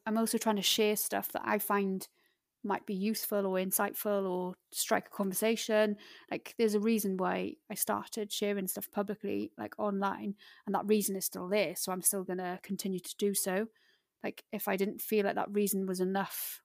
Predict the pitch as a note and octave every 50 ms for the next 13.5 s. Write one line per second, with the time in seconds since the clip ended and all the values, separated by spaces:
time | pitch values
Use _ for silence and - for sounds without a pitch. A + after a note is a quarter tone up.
0 | _ - G#3+ F#3+ F#3+ G3+ G#3 G#3 G3+ G#3 G3 F#3+ F#3+ F3+ - - - F#3+ F#3+ F#3+
1 | F#3 F3+ - - F#3+ F3 F3 F3 F3+ - G3 F#3 - G3 F#3+ F#3 - - - G3
2 | F#3+ - - F3+ F3+ F3+ - - - - - - F#3+ F3+ F3+ F#3 F#3 F#3 F#3 F#3
3 | F3+ E3+ - - - - G#3 G3 - - F#3+ - G3 G3 G3+ G3 - - - -
4 | G#3 G3 - - - - - F#3 - F#3+ F#3 G3 G3+ F#3+ G3 F3+ F3+ F3 F3+ F3+
5 | - G3+ G#3+ G3+ - - F#3+ F3+ A3+ - - - - - - - _ _ - -
6 | - G3 G3 G3+ G3+ - - _ _ _ _ _ _ _ _ - A3 G#3+ G#3+ G#3
7 | A3 A3 A3 G#3 G#3 F#3 - - _ _ _ _ _ _ - - - - C#3 G3
8 | F#3+ F#3+ F#3+ F#3+ - _ _ _ _ _ _ _ _ _ _ _ _ _ _ _
9 | _ _ _ G#4 F4 B3 G#3 F#3+ F#3 F#3+ G3 G3+ - _ _ _ _ _ _ _
10 | _ _ _ _ _ - - - - _ _ _ _ _ - G#3+ - - C4 C4+
11 | C4 - - - - - - A#3+ A3+ G#3+ G#3 A3 A3+ A#3 A3 G#3 G3 G3+ F#3+ F#3+
12 | G3 G3 G3 G3+ G#3 G#3 G3+ G3+ - F#3+ F#3+ F#3+ G3 G3+ F#3+ G3 F#3+ - - F3
13 | F3+ E3+ F3 G3 - - - - -